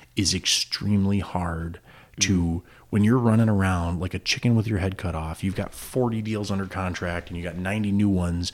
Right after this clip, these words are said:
Speaker 2: Mm-hmm.
Speaker 1: and you need to follow up with five hundred old ones.
Speaker 2: Mm-hmm.
Speaker 1: How do you do all that and
Speaker 2: Mm-hmm.
Speaker 1: fit it in a schedule and not just treat everybody like a number?
Speaker 2: Mm-hmm.
Speaker 1: Because I don't wanna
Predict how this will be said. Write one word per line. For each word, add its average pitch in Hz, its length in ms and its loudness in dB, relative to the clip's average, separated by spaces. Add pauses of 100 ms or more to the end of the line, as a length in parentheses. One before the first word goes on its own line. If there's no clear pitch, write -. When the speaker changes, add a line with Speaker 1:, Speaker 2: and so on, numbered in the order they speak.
(140)
Speaker 2:
Mm-hmm. 101 120 -10
Speaker 1:
and 110 120 4
you 107 60 6
need 104 160 4
to 90 60 -4
follow 104 560 -2
up 107 180 0
with 95 160 -6
five 98 320 -8
hundred 95 240 0
old 95 220 0
ones. 85 380 -2
Speaker 2:
Mm-hmm. 117 140 -8 (220)
Speaker 1:
How 127 160 -2
do 135 80 0
you 117 100 2
do 107 360 2
all 90 180 -4
that - 500 -8
and 98 140 -4
Speaker 2:
Mm-hmm. 98 80 -4
Speaker 1:
fit 110 220 -2
it 101 160 0
in 104 160 -2
a 92 80 -2
schedule 92 640 -2 (420)
and 95 480 2 (680)
not 98 400 -4
just - 240 0
treat 98 320 -2
everybody 90 480 -2
like 87 240 -6
a 90 60 -4
number? 95 400 -2 (360)
Speaker 2:
Mm-hmm. 101 140 -6
Speaker 1:
Because 92 400 0 (100)
I 107 120 -4
don't 104 240 2
wanna 101 240 -4